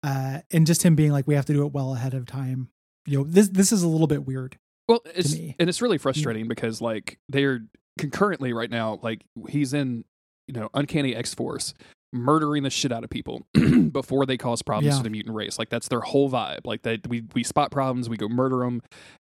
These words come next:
Speaker 2: And at the same time, he's at, he's in Wolverine and the X-Men, where he's the headmaster of the entire fucking school, and he teaches, he teaches class, and he's being real friendly and all that stuff. So, like,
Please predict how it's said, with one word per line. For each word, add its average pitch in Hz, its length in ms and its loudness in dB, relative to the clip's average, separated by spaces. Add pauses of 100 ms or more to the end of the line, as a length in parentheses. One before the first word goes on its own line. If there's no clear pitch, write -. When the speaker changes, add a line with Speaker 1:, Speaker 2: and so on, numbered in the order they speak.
Speaker 2:
And 143 80 2
at 139 80 0
the 139 60 -10
same 180 260 0
time, 180 360 0
he's 131 180 -2
at, 120 180 -2
he's 123 160 -2
in 117 80 -2
Wolverine 113 300 -4
and 113 120 -6
the - 80 -6
X-Men, 117 520 -2 (400)
where 117 100 -2
he's 120 400 -2 (140)
the 117 280 -4
headmaster 120 680 -2
of 101 80 -6
the 107 80 -4
entire 107 260 -4
fucking 101 300 -8
school, 120 640 -2
and 113 100 -6
he 113 80 -8
teaches, - 460 -8
he - 120 -14
teaches - 300 -8
class, 120 520 -4
and 120 100 -6
he's 127 180 -4
being 127 300 -4
real 110 100 -4
friendly 120 500 -4 (460)
and 131 80 -2
all 120 140 -2
that 143 160 -2
stuff. 101 260 -6
So, 123 180 -2
like, 120 320 -2